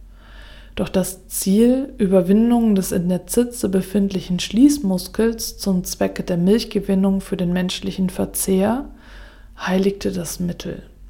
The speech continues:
Allerdings beließen es die Menschen nicht beim bloßen Handmelken.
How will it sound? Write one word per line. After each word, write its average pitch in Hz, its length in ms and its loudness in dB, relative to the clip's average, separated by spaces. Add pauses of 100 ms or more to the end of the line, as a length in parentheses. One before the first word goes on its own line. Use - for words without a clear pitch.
(760)
Allerdings 226 480 6
beließen 233 500 4
es 202 140 0
die 185 120 0
Menschen 180 440 2
nicht 208 200 2
beim 202 180 4
bloßen 196 480 2
Handmelken. 185 680 -2